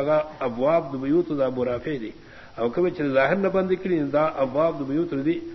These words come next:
خدام دي. دا ظاهر نه بندې کړي دي. مقصد دا رې چې دې راوروزي. فغرقت علیهم.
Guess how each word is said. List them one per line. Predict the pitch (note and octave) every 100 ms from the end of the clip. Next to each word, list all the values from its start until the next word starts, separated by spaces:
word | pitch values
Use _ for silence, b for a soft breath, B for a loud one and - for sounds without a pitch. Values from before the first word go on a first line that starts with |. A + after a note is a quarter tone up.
| B - -
خدام | A2 B2 C3+ A#2 G2+
دي. | G#2
دا | C3+ C#3
ظاهر | B2+ B2 D3+
نه | C3
بندې | A#2+ A2+ G#2+
کړي | A#2 G#2
دي. | F#2 F#2
مقصد | G#2 A#2 - B2+
دا | C3 B2+
رې | A#2 B2+
چې | B2+
دې | F3 D3+ B2 A#2+
راوروزي. | A#2+ A#2+ A#2+ A#2 G#2+ - B B -
فغرقت | B2 B2 C#3+ E3 C#3+
علیهم. | C3 B2+ B2+ A#2+ C#3+